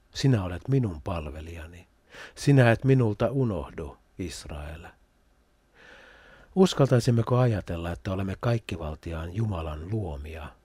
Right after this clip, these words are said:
sovittamia, valitsemia, omakseen ottamia ja hänelle syvästi rakkaita?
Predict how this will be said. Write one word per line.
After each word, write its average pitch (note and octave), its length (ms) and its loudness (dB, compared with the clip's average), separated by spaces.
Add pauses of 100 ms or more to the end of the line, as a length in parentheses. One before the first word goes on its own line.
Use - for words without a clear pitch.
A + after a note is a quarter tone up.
(160)
sovittamia, D#2 1040 -2 (300)
valitsemia, F2 840 0 (380)
omakseen A2 640 0
ottamia E2+ 680 -8 (580)
ja C3 100 6
hänelle B2+ 380 6
syvästi G#2+ 640 -2
rakkaita? D2+ 880 -10